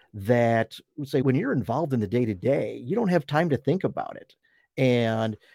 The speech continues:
you've gotta take care of the things that have to be taken care of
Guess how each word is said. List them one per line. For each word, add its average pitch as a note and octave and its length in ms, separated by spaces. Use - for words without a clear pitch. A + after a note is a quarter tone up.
you've D3+ 160
gotta F3+ 160
take D#3 240
care C#3+ 220
of B2 60
the A2 80
things B2+ 680
that A#2+ 240
have C3 380
to - 60
be B2+ 160
taken A#2+ 440
care D#3+ 380
of G#2+ 300